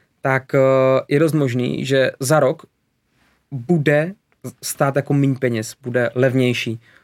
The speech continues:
Jo, to ta otázka, jestli si dávat fix nebo float, jestli si dávat hypotéku s plovoucí sazbou, eh, nebo si ji zafixovat na delší dobu s pevným úrokem třeba na pět let, s tím úrokem, který dneska je.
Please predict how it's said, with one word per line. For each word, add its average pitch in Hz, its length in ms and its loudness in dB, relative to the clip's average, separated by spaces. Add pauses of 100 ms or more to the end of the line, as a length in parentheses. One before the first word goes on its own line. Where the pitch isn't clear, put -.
(140)
Jo, 127 80 -2
to - 120 -12
ta 131 120 2
otázka, 131 360 0
jestli 135 120 -4
si 139 120 -6
dávat 135 300 0
fix - 360 -6 (160)
nebo 131 180 0
float, 127 440 0 (200)
jestli 127 200 -6
si 135 120 -6
dávat 131 280 0 (240)
hypotéku 131 500 -2
s - 60 -8
plovoucí 139 480 0
sazbou, 120 560 -2 (760)
eh, 127 500 2
nebo 139 340 2
si - 160 0
ji 135 100 2
zafixovat 131 680 0
na 127 140 0
delší 123 420 0
dobu 127 220 0
s 120 60 -6
pevným 127 320 -2
úrokem 123 280 0
třeba 123 180 -2
na 117 120 -2
pět 120 260 -4
let, 117 200 -2
s - 60 -14
tím 123 160 -6
úrokem, 127 280 -4
který 120 220 -2
dneska 117 280 -6
je. 110 140 -6